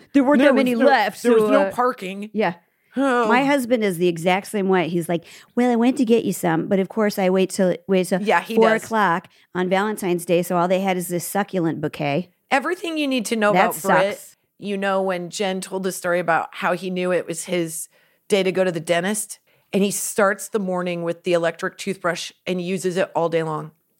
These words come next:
Speaker 1: Oh, my God.
Speaker 2: Because he's trying to backpedal, not doing enough dentally.
Speaker 1: I literally texted him today to say,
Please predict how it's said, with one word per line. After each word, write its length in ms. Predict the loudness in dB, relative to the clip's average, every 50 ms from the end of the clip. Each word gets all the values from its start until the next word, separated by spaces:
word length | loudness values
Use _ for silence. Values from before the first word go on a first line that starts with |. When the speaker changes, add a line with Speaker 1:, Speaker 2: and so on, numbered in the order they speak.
| -2
Speaker 1:
Oh, 160 | 2 2 4 4
my 180 | 4 4 2
God. 440 | 2 2 0 2 2 0 -2 -4 -4
Speaker 2:
Because 300 | -4 -4 -2 -2 -4 -2
he's 160 | -2 -4 -4 -6
trying 300 | -2 -2 0 0 0 -2
to 60 | -2
backpedal, 720 | 0 0 0 0 -2 -8 -6 -6 -4 -4 -4 -6 -6 -10 _ _ _ _ _ _ -4
not 480 | -2 0 2 2 0 -2 -6 _ _ _ _ _ -8
doing 260 | -4 -2 0 0 0
enough 300 | 0 0 -2 -2 -2 -4
dentally. 560 | -6 -6 -6 -4 -4 -4 -2 -2 -4 -6 -10 -18 _ _ _ _ _ _ 0
Speaker 1:
I 220 | 2 2 2 2
literally 560 | 0 0 2 2 2 2 2 0 2 2 0
texted 600 | 0 -2 -6 -4 -4 -4 -4 -6 -8 -4 -4 -4
him 240 | 0 2 2 2 2 2
today 340 | 0 0 2 2 2 0
to 140 | -2 -4 -10
say, 340 | -10 -4 -2 0 0 0